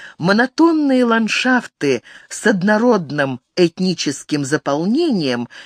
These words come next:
и объединяющие людей традицией, воплощенной формы политических институтов – это массивы, которые на относительно слабые точки реагируют очень мало. Зато при сочетании ландшафтов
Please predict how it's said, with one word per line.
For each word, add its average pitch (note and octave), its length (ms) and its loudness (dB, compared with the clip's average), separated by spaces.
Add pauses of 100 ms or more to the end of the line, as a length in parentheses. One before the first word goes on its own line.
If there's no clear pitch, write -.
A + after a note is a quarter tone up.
(400)
и A3 260 2
объединяющие G#3 920 0
людей F#3+ 360 2
традицией, D3+ 1040 -2
воплощенной D3 800 -2
формы D3 520 0 (220)
политических F#3+ 720 -2
институтов – C#3+ 720 -4 (260)
это C4 420 2
массивы, C#4 800 0
которые F3+ 520 0
на E3 140 0
относительно E3+ 720 -2 (220)
слабые D#3+ 600 0
точки B3+ 540 -2 (200)
реагируют D#3+ 720 0
очень C4+ 280 -2
мало. B2 440 0 (760)
Зато D#3+ 540 0
при E3+ 260 -4
сочетании G#3 800 -2
ландшафтов C#3+ 920 -4